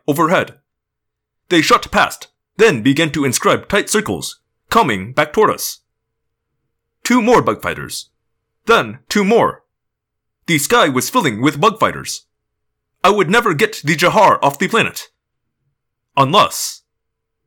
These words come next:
Had Sub-Visser Seven informed his people that he might be in an Andalite body?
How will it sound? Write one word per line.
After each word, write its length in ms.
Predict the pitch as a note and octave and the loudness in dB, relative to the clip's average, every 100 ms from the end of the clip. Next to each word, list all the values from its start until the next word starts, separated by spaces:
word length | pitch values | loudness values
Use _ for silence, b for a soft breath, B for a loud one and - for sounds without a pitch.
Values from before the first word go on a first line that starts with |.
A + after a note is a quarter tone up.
| _ _ _ _ - | _ _ _ _ -2
Had 280 | E3 G3 | 0 0
Sub-Visser 420 | - G#3 F#3+ G#3 D#3+ | 0 0 0 -2 2
Seven 320 | E3+ F3+ G#3+ | 2 2 0
informed 420 | D3 B2+ E3 F#3+ | 0 0 2 2
his 140 | D3+ | -2
people 380 | - D3+ G3+ G#3+ | -4 -2 0 -2
that 140 | - A2+ | -2 0
he 120 | D#3 | 2
might 200 | D#3 D#3 | 2 0
be 180 | E3+ F#3 | -2 0
in 120 | B2+ | 0
an 120 | B2 | 0
Andalite 400 | C3+ D#3+ C#3+ B2 | 0 0 0 0
body? 340 | A#2+ E3+ A3+ | 0 -2 -8